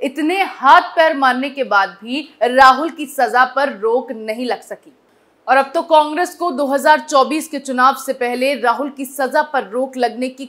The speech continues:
कोई उम्मीद भी नहीं दिख रही है। राहुल के अलावा कांग्रेस के पास कोई ऐसा चेहरा नहीं है जिसे कांग्रेस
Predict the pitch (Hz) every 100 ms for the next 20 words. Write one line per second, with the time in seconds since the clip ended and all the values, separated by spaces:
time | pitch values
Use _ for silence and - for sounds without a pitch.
0 | _ 269 302 302 247 240 247 226 180 277
1 | 294 247 226 196 208 190 190 - - _
2 | _ _ _ _ _ 220 269 269 294 277
3 | 294 262 262 277 320 302 247 254 302 -
4 | 294 - 262 269 - 254 302 330 294 320
5 | 294 262 269 302 285 262 269 269 269 262
6 | 294 294 - 254 247 247 277 294